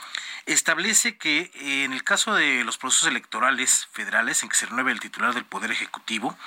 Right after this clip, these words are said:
y las dos cámaras del Congreso de la Unión, como va a ser en dos mil veinticuatro, las precampañas darán inicio en la tercera semana de noviembre del año previo al de la elección y no podrán durar más de seis, de sesenta días.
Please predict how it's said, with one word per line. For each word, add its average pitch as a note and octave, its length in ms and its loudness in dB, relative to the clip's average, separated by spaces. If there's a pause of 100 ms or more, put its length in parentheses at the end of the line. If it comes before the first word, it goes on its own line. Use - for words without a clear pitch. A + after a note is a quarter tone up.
(240)
y - 60 -2
las F#2+ 140 2
dos A2 160 2
cámaras A#2 300 0
del F2+ 100 -10
Congreso F#2+ 500 -2
de - 100 -6
la - 60 -4
Unión, - 180 -4
como F#2+ 180 -4
va - 80 2
a - 40 4
ser - 140 2
en F#2+ 60 -10
dos F2+ 140 -6
mil G#2 120 -8
veinticuatro, - 580 -2 (540)
las D#3 180 4
precampañas F3 760 0
darán A3 280 2
inicio G3 540 0 (300)
en C#3 120 -8
la B2+ 100 0
tercera D#3+ 360 0
semana C3 340 0
de B2 80 -4
noviembre D#3+ 400 -2
del B2+ 140 0
año C#3+ 160 0
previo C#3 420 -2 (280)
al A#2+ 160 0
de A#2 80 -4
la A#2+ 80 0
elección B2+ 480 2 (600)
y C#3+ 100 0
no D3+ 120 -2
podrán D3 260 0
durar C3 220 0
más C3 200 2
de A#2 100 -2
seis, B2 480 2
de A2 100 -6
sesenta B2+ 400 2
días. B2 440 0